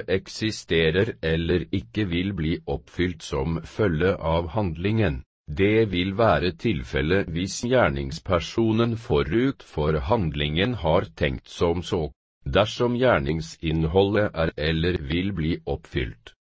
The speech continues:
vil jeg likevel gjennomføre handlingen.»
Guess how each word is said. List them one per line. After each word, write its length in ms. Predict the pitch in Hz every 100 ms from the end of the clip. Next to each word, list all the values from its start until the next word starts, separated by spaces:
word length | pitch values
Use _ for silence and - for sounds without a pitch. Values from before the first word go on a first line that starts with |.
| _ -
vil 220 | 78 78 76
jeg 300 | 82 98 117
likevel 680 | 120 80 104 101 90 95
gjennomføre 840 | 95 95 64 60 58 80 78 101 107
handlingen.» 840 | - 104 80 65 71 110 101 67